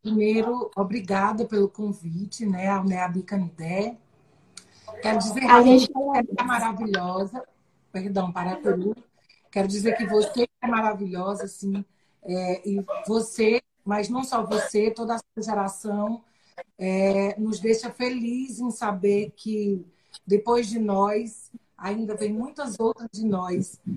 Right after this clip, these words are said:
Speaker 1: assim como eu, assim como você. Como diz o Belchior, né? Vamos começar com música.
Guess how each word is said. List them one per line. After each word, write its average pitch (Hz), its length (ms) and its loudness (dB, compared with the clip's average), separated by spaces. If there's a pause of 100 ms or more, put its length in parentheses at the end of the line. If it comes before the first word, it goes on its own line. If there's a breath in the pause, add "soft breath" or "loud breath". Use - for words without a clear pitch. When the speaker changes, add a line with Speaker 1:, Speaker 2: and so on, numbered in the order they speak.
Speaker 1:
assim 180 320 -6
como 214 280 2
eu, 202 160 4
assim 202 220 -4
como 214 180 -2
você. 220 240 0
Como 214 220 -2
diz 226 280 -4
o 233 60 -2
Belchior, 208 760 4 (360 soft breath)
né? 202 140 -2
Vamos 220 220 -4
começar 208 420 -6
com 240 100 -12
música. 175 580 -6